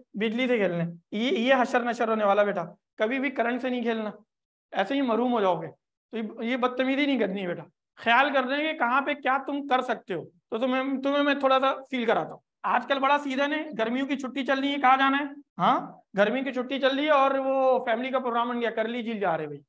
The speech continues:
हाँ, करली जा रहे हैं, कोई वाटर पार्क जा रहा है। अच्छा, ये सारी वो जगह हैं, या सीवी वगैरह जा रहे हैं हम, ये सारी वो जगह अक्सर इन, इनके रास्ते में ना हमारे पास हाई टेंशन का वायर हमें दिखता है,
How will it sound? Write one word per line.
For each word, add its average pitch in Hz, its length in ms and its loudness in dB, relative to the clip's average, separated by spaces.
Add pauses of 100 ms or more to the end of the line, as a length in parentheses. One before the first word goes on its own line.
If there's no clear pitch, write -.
(140)
हाँ, 185 240 0
करली 202 240 -2
जा 202 160 4
रहे 196 140 2
हैं, 196 100 -2
कोई 190 440 -4 (200)
वाटर 185 260 0
पार्क 190 260 2
जा 175 140 2
रहा 180 100 -2
है। - 200 -12 (120)
अच्छा, 247 180 0
ये 294 160 0
सारी 269 300 2
वो 269 180 2
जगह 240 360 2
हैं, 202 260 -2 (400)
या 208 160 4
सीवी 226 320 -4
वगैरह 214 340 4
जा 190 200 2
रहे 190 120 0
हैं 190 60 -2
हम, 240 120 -4
ये 233 120 -6
सारी 233 240 -2
वो 240 140 -2
जगह 233 320 0
अक्सर 254 360 -4
इन, 240 280 -4 (260)
इनके 233 300 0
रास्ते 214 380 2
में 240 120 -4
ना 302 260 -8 (120)
हमारे 214 240 0
पास 240 260 0
हाई 233 260 -2
टेंशन 220 440 -4
का 254 140 0 (380)
वायर 190 300 4
हमें 202 240 -4
दिखता 170 300 -8
है, - 180 -12